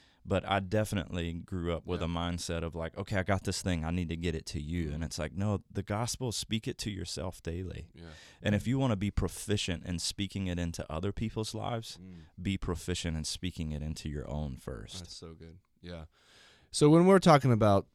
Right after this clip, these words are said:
Speaker 2: all of this missionary pathway stuff, we don't divorce it from our continued abiding in Jesus. And that's where I think s-, gospel fluency is so important, that we can just, we can just create a bunch of actions,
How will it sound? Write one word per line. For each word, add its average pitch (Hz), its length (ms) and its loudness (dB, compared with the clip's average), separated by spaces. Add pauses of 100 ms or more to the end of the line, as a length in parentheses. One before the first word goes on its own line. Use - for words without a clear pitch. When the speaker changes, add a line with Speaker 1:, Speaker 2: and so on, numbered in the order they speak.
Speaker 2:
all 107 300 6
of 82 140 -2
this - 380 -2
missionary 104 380 0
pathway 90 400 0
stuff, 85 340 -4
we 110 140 0
don't 120 420 0
divorce 95 540 4
it 92 240 2
from 85 580 2
our 87 160 0
continued 92 540 0
abiding 80 520 2
in 71 100 0
Jesus. 73 560 -6
And 85 160 2
that's 98 240 4
where 101 120 6
I 90 60 6
think 90 240 2
s-, - 80 -8 (140)
gospel 87 340 4
fluency 85 460 2
is 78 100 2
so 98 480 6
important, 82 460 2
that 80 80 4
we 113 120 4
can 135 200 2
just, 120 240 6
we 190 80 4
can 185 100 4
just 156 140 4
create 127 180 6
a - 20 2
bunch 107 160 2
of 98 80 -2
actions, 95 460 0